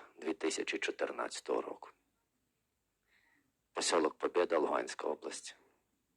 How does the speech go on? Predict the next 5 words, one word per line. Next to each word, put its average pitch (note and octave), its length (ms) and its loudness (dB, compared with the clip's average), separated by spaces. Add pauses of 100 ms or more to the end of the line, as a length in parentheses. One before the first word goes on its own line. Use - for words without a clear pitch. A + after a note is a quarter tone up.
Двадцять - 360 -2
четверта - 460 0
желізна D2+ 420 -2
механізована C2+ 640 -2
бригада, - 520 -2